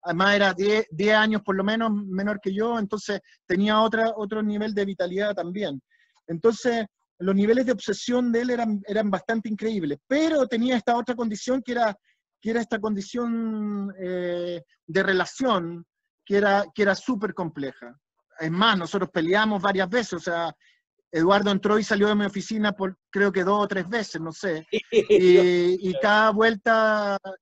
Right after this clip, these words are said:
Speaker 1: era, cada vuelta era una buena vuelta, ¿te fijáis? Pero era un regreso
Speaker 2: Sí.
Speaker 1: después de una gran pelea.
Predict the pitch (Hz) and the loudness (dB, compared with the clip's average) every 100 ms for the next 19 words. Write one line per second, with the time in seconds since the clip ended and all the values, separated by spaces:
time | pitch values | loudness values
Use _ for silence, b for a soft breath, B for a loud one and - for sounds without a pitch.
0 | _ 196 196 - _ - 233 254 226 262 | _ -6 -6 -8 _ 0 4 6 6 4
1 | 262 240 233 220 233 247 214 277 262 196 | 4 2 4 4 4 4 4 4 2 0
2 | 214 196 - 226 240 214 208 233 240 - | -2 -2 -4 -4 0 0 2 0 -2 -6
3 | 202 226 233 254 208 240 220 220 208 202 | -2 -2 -2 -2 -2 -2 -2 0 0 0
4 | 233 220 226 277 175 139 | -2 -2 -4 -2 -4 -6